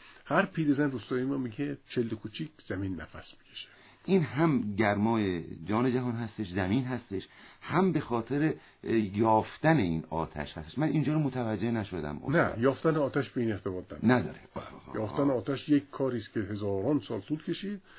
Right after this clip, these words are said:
Speaker 1: به
Speaker 2: خود این
Speaker 1: سنگندر
Speaker 2: خیلی مهم بود.
Speaker 1: بله، خیلی
Speaker 2: بله.
Speaker 1: مهمه. به سنگندر آتش از او شد پدید، که از او در، در، در جهان روشنی گسترید. اما این یکی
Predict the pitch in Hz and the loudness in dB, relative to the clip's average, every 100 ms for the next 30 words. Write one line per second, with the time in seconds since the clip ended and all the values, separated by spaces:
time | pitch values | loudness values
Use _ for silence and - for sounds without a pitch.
0 | - - 104 135 110 196 110 110 - 202 | -20 -10 -2 4 6 6 6 6 4 6
1 | 190 160 160 151 135 120 127 180 247 147 | 4 2 2 2 4 6 6 6 4 4
2 | 160 247 240 190 180 151 113 101 - 101 | 6 6 6 4 4 2 2 -2 -4 -2
3 | 98 104 110 127 147 107 151 170 - - | 0 0 2 2 2 0 -2 -2 -8 -20
4 | - - 101 170 190 - - 110 - 95 | -16 -8 -2 -2 -2 -4 -2 -2 -4 -4
5 | 98 82 - 98 139 170 - - _ 107 | -4 -6 -8 -2 -2 -4 -8 -20 _ -6
6 | 104 98 - - 110 107 104 101 95 110 | -6 -8 -6 0 0 2 0 0 -2 -4
7 | 104 101 98 104 101 92 95 98 - 170 | -4 -4 -2 -2 -2 -6 -6 -6 -4 -2
8 | 202 202 220 226 - 226 | -2 2 2 2 0 0